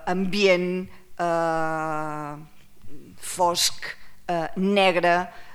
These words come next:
de, eh, la postguerra, eh? Palau, per tant, eh, l'any quaranta-sis, després d'haver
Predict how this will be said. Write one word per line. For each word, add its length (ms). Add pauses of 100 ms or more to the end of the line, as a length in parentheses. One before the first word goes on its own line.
de, 480 (160)
eh, 520
la 160
postguerra, 800
eh? 160
Palau, 540 (320)
per 140
tant, 420 (360)
eh, 760 (180)
l'any 240
quaranta-sis, 920 (300)
després 760 (300)
d'haver 1400